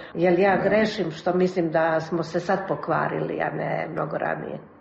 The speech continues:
Speaker 2: To što vi spominjete su sitni znaci pažnje koje ne treba izjednačiti sa korupcijom.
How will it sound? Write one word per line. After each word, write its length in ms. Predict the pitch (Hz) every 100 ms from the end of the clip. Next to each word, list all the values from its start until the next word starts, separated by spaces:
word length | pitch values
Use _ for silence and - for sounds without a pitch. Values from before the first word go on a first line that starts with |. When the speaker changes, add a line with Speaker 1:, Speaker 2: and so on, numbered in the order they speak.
| - -
Speaker 2:
To 180 | 107 107
što 220 | - 107
vi 160 | 101
spominjete 760 | 92 - 92 92 95 87 82 78
su 360 | - - 73 71
sitni 460 | - 87 - 76
znaci 520 | 71 82 78 76 - - 78
pažnje 480 | 78 78 78 80 76
koje 320 | 67 64 65 62 - - - - - - - - - -
ne 120 | 82 -
treba 560 | 82 76 67 - - - - -
izjednačiti 800 | 92 85 78 - 55 - - -
sa 160 | - - -
korupcijom. 640 | - 50 - - - -